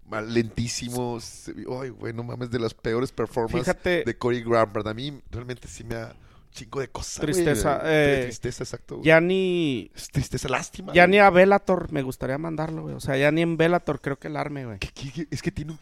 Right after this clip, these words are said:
Speaker 1: pedo, güey. El vato es, puta, güey, está luchando con demonios internos muy profundos, muy, muy fuertes, güey.
Speaker 2: Cualquiera de Bellator lo va,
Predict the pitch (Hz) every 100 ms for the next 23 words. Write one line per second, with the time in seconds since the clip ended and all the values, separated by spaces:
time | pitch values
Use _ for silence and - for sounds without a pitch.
0 | _ 147 147 170 185 127 135 - 190 -
1 | _ _ _ _ 151 - 131 - 143 -
2 | 151 156 131 123 117 117 135 123 - 120
3 | 131 123 123 131 - 135 - 127 135 139
4 | 131 123 127 131 131 - 104 120 - 101
5 | 85 - - 147 - 170 190 185 160 170
6 | 180 190 185 170 127 120 131